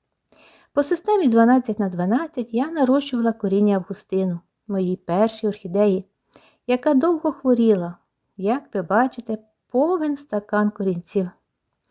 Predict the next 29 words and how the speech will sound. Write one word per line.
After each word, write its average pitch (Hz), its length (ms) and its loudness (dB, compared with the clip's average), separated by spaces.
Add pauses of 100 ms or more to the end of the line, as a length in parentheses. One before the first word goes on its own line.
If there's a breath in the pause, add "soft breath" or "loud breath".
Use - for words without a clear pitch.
(480 soft breath)
В 202 60 -2
августина 214 640 0
виріс 196 340 4
саме 247 360 -4
завдяки 190 440 -2
цій 185 200 -6
системі. 165 560 -14 (880 soft breath)
Надіюсь, 302 400 2
що 240 140 0
і 220 60 4
карибська 202 560 0
мрія 220 440 0
теж 190 320 -4
відновиться, 220 680 -2
наростить 185 480 -4
корінці, 180 720 -4 (640 soft breath)
і 247 200 4
я 349 200 2
її 302 180 2
посаджу 208 480 -4
в 214 80 -10
посадку. 180 540 -10 (460)
Можливо, 196 480 2
навіть 196 400 2
і 202 100 -2
в 185 80 -4
новомодну, 202 720 2
красивезну 185 640 -2
посадку 226 640 -4